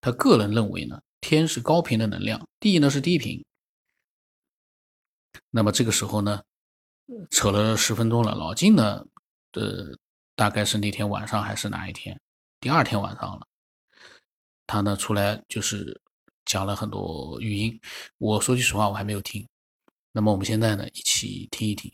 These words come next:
因为我想他会不会涉及到那个，因为我发的截图里面没有把那个最恶毒的那些话呢发进去，因为我在想这个话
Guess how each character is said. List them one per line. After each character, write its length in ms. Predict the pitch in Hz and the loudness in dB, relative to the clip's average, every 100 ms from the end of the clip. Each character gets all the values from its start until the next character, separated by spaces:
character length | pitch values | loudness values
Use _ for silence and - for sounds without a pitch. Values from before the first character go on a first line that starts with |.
| - | -2
因 0 | |
为 100 | 123 | 2
我 180 | 117 | 4
想 360 | 123 107 80 76 | 2 0 -6 -8
他 100 | - | -6
会 140 | - 143 | 0 2
不 80 | |
会 80 | 113 | 2
涉 220 | 107 - | 4 2
及 100 | 107 | 2
到 140 | 104 104 | 0 -2
那 120 | 101 | -2
个， 380 | - - 65 - _ _ _ _ _ - - - - - | -8 -16 -18 -20 _ _ _ _ _ -16 -12 -10 -10 2
因 100 | 208 | 6
为 40 | |
我 60 | 123 | 10
发 160 | 165 | 12
的 80 | 185 | 10
截 160 | - 156 | 10 8
图 160 | - | 8
里 60 | 123 | 4
面 180 | 98 104 | 4 2
没 120 | 110 | 6
有 100 | 160 | 6
把 180 | 143 - | 6 0
那 80 | 101 | -4
个 60 | 107 | 0
最 180 | - 135 | 2 4
恶 140 | 151 | 4
毒 120 | 107 | 0
的 200 | 104 104 | -4 -4
那 180 | 101 107 | -4 -6
些 640 | - 107 98 90 85 - - _ - | -4 -6 -6 -8 -12 -14 -20 _ -12
话 260 | - 127 | 4 6
呢 180 | 104 80 - _ | 6 -4 -16 _
发 240 | - 135 127 | 2 2 4
进 160 | 135 | 0
去， 160 | - - | -2 -4
因 140 | 120 | -2
为 60 | 135 | 0
我 80 | 113 | 2
在 120 | 139 | 2
想 180 | 107 104 | 0 -4
这 100 | 156 | -2
个 120 | 185 | -2
话 280 | - 143 | 4 4